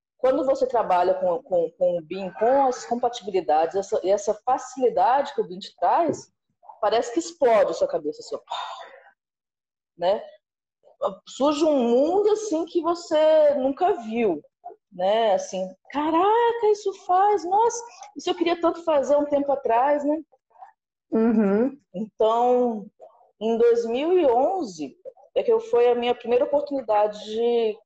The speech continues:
Speaker 1: entender, começar a ver o que era o bim. Então, desde dois mil e onze eu tenho contato, mas sem saber direito o que que era bim, né? Assim, a gente tinha aquela ideia do Revit, né?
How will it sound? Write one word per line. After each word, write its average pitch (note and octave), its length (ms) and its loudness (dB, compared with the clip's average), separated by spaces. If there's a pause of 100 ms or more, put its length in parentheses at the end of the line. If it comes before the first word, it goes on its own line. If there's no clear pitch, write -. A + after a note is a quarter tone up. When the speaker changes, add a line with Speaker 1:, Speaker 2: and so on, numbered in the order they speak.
Speaker 1:
entender, B3 580 0
começar A3 500 0
a C#4 80 2
ver G#3+ 240 2
o A#3+ 80 -2
que - 100 -4
era B3+ 140 2
o C4 120 0
bim. - 320 -14
Então, A3 200 0
desde D#4 200 0
dois D#4+ 200 2
mil C#4 160 4
e A3 40 4
onze B3 340 2
eu C4+ 60 2
tenho B3 340 2 (580)
contato, A#3+ 680 0 (800)
mas C4 100 -2
sem F4 120 0
saber - 360 0
direito B4 320 2
o - 40 -6
que A4 100 -4
que - 100 -2
era F3+ 140 2
bim, - 220 -12
né? A3+ 380 0
Assim, - 220 -4
a E3 60 -2
gente - 140 -10
tinha A#3 180 2
aquela A3+ 260 0
ideia A3 260 2
do G3 120 -2
Revit, G3+ 560 0
né? F#3+ 120 -6